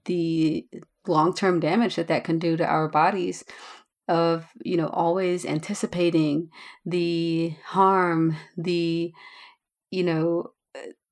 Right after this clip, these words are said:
the disrespect, the, uh, the slights, you know,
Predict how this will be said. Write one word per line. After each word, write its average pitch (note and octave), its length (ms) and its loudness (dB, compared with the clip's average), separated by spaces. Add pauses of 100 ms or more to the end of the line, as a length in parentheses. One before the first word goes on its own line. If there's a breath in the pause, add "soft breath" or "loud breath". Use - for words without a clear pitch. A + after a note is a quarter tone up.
(140)
the F3+ 140 -2
disrespect, F#3 1000 -2
the, E3 460 0 (280 soft breath)
uh, E3 380 -2
the E3 140 -2
slights, - 880 0
you F3+ 140 2
know, E3 360 0